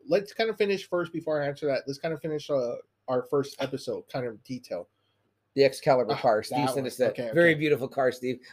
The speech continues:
Speaker 2: Love that right there. <laughs> If you can kinda get a glimpse of that. <laughs>
Speaker 1: Uh,
Speaker 2: Way off topic.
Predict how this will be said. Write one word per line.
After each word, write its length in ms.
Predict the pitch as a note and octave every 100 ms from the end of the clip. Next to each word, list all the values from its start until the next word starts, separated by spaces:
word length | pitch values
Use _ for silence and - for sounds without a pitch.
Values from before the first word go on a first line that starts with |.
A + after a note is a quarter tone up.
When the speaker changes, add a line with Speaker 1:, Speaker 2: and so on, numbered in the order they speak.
| -
Speaker 2:
Love 240 | C3+ D3
that 240 | C3+ A#2
right 200 | B2+ D3
there. 220 | C#3 C3+ C3
<laughs> 0 |
If 140 | -
you 60 | C3
can 200 | - -
kinda 140 | C3+
get 160 | B2+ B2
a 40 |
glimpse 340 | A#2 C#3 C#3 -
of 80 | -
that. 240 | - - - -
<laughs> 340 | - - - - _ _ _ _
Speaker 1:
Uh, 180 | D#3 D3+
Speaker 2:
Way 80 | C#3+
off 140 | A#2+
topic. 320 | A#2 A2 -